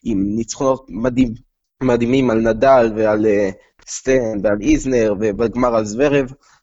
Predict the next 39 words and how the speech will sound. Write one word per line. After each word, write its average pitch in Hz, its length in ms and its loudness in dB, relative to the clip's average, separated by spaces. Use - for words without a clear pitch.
הוא 123 140 0
י-, - 20 4
אה, - 560 -2
אז 120 120 -4
הוא 131 80 0
יכול 165 380 -2
מאוד 143 280 0
להציק - 280 -4
את 117 80 -6
ג'וקוביץ', 131 340 -4
גם 120 140 -2
מה 135 120 -6
שכן, 123 360 -8
ג'וקוביץ' 123 640 -4
מאוד 120 360 0
מאוד 120 280 0
לא 110 60 -2
אוהב 117 180 2
לשחק - 520 -6
מול 107 220 -6
קיריוס, 110 600 -2
אז 104 520 -6
יכולה 147 560 0
להיות 190 240 -2
פה 160 120 -2
הפתעה, 139 340 -2
אבל 131 240 0
אני 139 260 0
לא 131 100 2
צופה 110 420 -4
אחת 104 240 -4
כזאת. 151 420 -4
אנחנו - 140 -12
צריכים - 180 -18
לראות 147 360 0
איך - 200 -6
שניהם 139 400 -2
נכנסים 123 440 -6
לטורניר. 117 440 -4